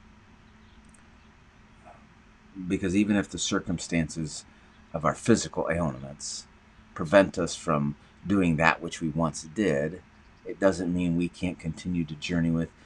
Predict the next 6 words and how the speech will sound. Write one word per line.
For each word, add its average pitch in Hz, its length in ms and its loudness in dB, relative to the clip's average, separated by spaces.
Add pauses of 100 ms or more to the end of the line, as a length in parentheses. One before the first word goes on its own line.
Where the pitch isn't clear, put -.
(240)
with 95 220 -4
Christ, 101 560 0 (1160)
because 113 220 0
Christ 110 260 2
doesn't 104 200 -2
require 95 720 4